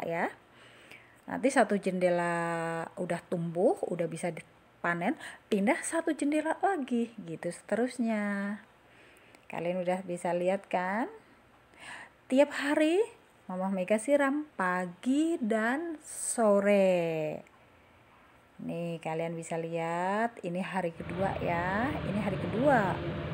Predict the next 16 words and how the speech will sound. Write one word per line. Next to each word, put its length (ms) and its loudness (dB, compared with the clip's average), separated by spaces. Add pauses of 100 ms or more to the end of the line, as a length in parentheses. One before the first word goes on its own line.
(300)
Mamah 160 -2
Mega 240 0
nyiramnya 480 0
di 80 -2
hari 240 -2
kedua, 240 0
hari 160 2
pertama 320 4
juga 320 2
Mamah 240 -2
Mega 320 2
udah 240 2 (480)
menyiramnya. 1200 -2 (1500)
Kalian 240 2
bisa 560 2
lihat. 1300 4